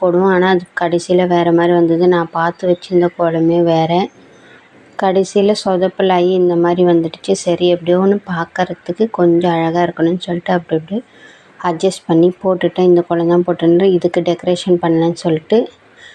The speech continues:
மஞ்சள், குங்குமம் இதெல்லாம் வச்சு கொஞ்சம் அழகா செவ்வாய்க்கிழமை அதுவுமா வாசலை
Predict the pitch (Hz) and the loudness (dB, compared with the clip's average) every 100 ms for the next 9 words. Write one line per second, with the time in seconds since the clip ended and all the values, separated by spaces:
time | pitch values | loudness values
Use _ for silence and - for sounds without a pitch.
0 | _ - 185 180 175 180 180 180 180 175 | _ -4 2 2 2 0 0 0 0 2
1 | 170 170 196 185 175 170 175 180 160 - | 2 2 0 0 0 -2 0 0 -2 -2
2 | 214 226 - - 185 180 180 165 165 165 | -2 -2 -4 -2 2 2 2 0 -2 -2
3 | 180 180 _ - 180 175 180 180 170 165 | -2 -4 _ -4 -2 0 0 0 2 2
4 | 160 170 170 180 170 175 - 185 185 | 2 2 2 2 0 -2 -2 -2 0